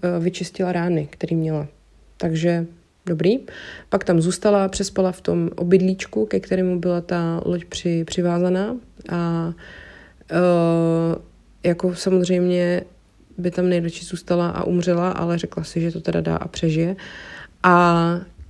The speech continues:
naštěstí druhý den ráno jí, eh, objevila nějaká malá skupinka místních rybářů a dovedli ji, nebo donesli ji, já teď nevím, v jakém byla sta-, stavu přesně,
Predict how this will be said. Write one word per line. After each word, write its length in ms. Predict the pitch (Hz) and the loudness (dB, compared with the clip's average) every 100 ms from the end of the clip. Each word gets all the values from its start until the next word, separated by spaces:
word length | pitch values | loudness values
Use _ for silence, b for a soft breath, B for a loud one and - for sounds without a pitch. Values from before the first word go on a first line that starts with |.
| - - | -18 -4
naštěstí 500 | 180 185 - 208 - | 0 2 2 -2 0
druhý 260 | 196 214 196 | 2 4 6
den 160 | 196 185 | 6 4
ráno 380 | 160 165 190 196 | 4 4 2 -2
jí, 600 | 180 175 180 180 180 185 - | -4 0 2 2 0 -2 -6
eh, 240 | 175 180 175 | -4 -4 -2
objevila 440 | 175 185 180 180 | 0 2 2 2
nějaká 300 | 175 175 180 | 2 0 0
malá 240 | 180 175 | 0 0
skupinka 540 | 175 - 170 175 175 170 | -4 -4 -2 -2 -2 0
místních 640 | 175 170 - 175 170 - - | 0 -2 -2 -4 -4 -8 -4
rybářů 720 | 175 170 175 175 170 196 226 B B B B B B - | -2 0 0 0 0 0 -2 B B B B B B -8
a 240 | 185 175 175 | -2 0 2
dovedli 440 | 170 170 175 175 | 0 0 0 2
ji, 180 | 175 170 | 2 2
nebo 180 | 170 170 | 2 2
donesli 400 | 170 170 - 175 | 2 0 0 0
ji, 220 | 165 170 - - | 0 -2 -6 -2
já 120 | 160 | 0
teď 180 | 156 156 | 0 0
nevím, 180 | 160 | 0
v 40 | 160 | 0
jakém 240 | 165 165 | 0 0
byla 140 | 165 160 | 0 -2
sta-, 300 | - 170 170 | -4 -4 -4
stavu 360 | - - 170 196 | -8 -4 -2 -2
přesně, 480 | - 196 - 190 | -4 -6 -4 -4